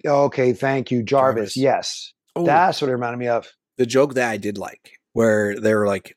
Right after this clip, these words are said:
Speaker 2: all the n-, list of names of, to call when, uh, Damian's in trouble for various situations. He goes,
Speaker 1: Mm-hmm.
Speaker 2: "What do I do in this situation?"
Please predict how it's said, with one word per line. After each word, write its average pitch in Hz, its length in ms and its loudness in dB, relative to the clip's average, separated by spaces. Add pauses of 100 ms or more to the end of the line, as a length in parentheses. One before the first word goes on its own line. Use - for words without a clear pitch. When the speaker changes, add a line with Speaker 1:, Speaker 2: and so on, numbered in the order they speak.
(100)
Speaker 2:
all 139 180 6
the 117 140 -6
n-, 110 240 -2
list 120 260 0
of 107 60 -6
names 110 520 0
of, - 220 -16 (160)
to - 80 -20
call 107 600 -8
when, 98 440 -14
uh, 92 340 -14
Damian's 95 380 -10
in 95 80 -18
trouble 107 420 -10 (120)
for 98 200 -10
various 92 380 -10
situations. 98 760 -10
He 123 120 -12
goes, 117 300 -4 (180)
Speaker 1:
Mm-hmm. 101 200 -8 (120)
Speaker 2:
"What 147 140 -4
do 180 80 4
I 180 60 2
do 185 160 2
in 175 80 2
this 190 140 2
situation?" 107 580 -2